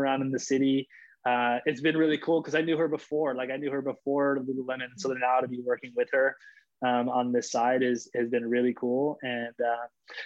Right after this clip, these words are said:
yeah, we're really excited to, to continue our, our support. I know there's gonna be more to come on, on what that looks like for, for twenty twenty-two, but, um, but definitely proud to be, uh, proud to be a partner of, of that event. Just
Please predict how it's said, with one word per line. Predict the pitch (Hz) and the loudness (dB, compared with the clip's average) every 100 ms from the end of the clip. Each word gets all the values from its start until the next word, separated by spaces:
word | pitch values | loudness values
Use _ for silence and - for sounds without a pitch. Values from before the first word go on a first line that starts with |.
| - | 2
yeah, | 160 | 4
we're | 147 | 6
really | 151 147 151 156 | 4 4 4 2
excited | 139 143 139 135 | 2 2 2 0
to, | 123 131 127 | -2 -4 -4
to | 127 | -4
continue | 123 123 135 127 | -4 -2 0 2
our, | 127 | 0
our | 127 | -2
support. | - 131 - 131 123 | -4 -6 -2 0 2
I | |
know | 123 | 0
there's | 123 123 | -2 -2
gonna | 127 | -2
be | 123 | -4
more | 123 123 | 0 0
to | 127 | 0
come | - 123 131 | 0 -2 0
on, | 120 117 123 | 0 0 -2
on | 123 120 | -4 -2
what | 120 | -2
that | 123 | -4
looks | 123 - 131 | -6 -4 0
like | 123 123 - | 0 -2 -2
for, | 123 123 120 - - - - | 2 2 0 -4 -20 -14 -6
for | 131 | -4
twenty | - 131 | -2 -2
twenty-two, | 120 131 123 117 127 131 | 0 0 0 2 4 4
but, | 131 123 120 120 123 | 4 2 2 0 -4
um, | 120 117 117 | -4 -2 -2
but | 123 | -2
definitely | 120 127 117 | -2 -2 -4
proud | 123 120 127 | 0 2 0
to | 120 | 0
be, | 120 117 120 | 0 2 2
uh, | 117 113 117 - - | 2 0 -4 -6 -2
proud | 123 | 0
to | |
be | 123 | 0
a | 117 | -2
partner | - 120 120 120 | -2 -4 -2 0
of, | 120 117 | 0 -4
of | 117 | -2
that | 120 120 | 0 0
event. | 117 120 123 - | 0 -2 -2 -6
Just | 123 - | -6 -8